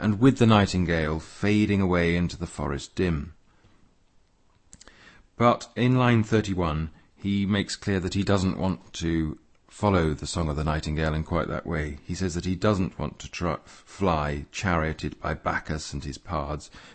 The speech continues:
but rather he wishes to fly on the viewless wings of poesy. And within a fraction of a second, he's made his journey. A kind of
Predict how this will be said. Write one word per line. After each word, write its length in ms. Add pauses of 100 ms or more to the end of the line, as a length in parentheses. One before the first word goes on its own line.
but 160
rather 580 (300)
he 120
wishes 340
to 60
fly 300
on 180
the 80
viewless 640
wings 360
of 160
poesy. 560 (880)
And 220
within 260
a 80
fraction 580
of 60
a 80
second, 540 (560)
he's 240
made 300
his 180
journey. 460 (1200)
A 60
kind 220
of 100